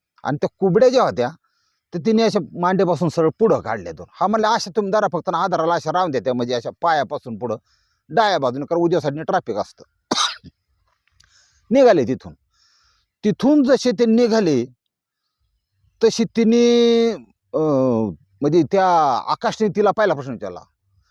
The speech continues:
"दीदी, तुम्ही कामाला कुठं असता? म्हणजे एवढा उशीर कसा काय झाला?"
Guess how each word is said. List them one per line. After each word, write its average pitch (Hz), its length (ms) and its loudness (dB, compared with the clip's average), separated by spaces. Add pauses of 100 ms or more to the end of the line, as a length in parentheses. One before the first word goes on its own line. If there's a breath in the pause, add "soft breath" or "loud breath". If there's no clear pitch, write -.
(100)
"दीदी, 190 280 0
तुम्ही 254 320 0
कामाला 247 320 0
कुठं 208 200 -2
असता? 160 300 -4 (560)
म्हणजे 139 140 -2
एवढा 202 180 2
उशीर 160 200 -2
कसा 147 200 -6
काय 123 120 -4
झाला?" 110 220 -4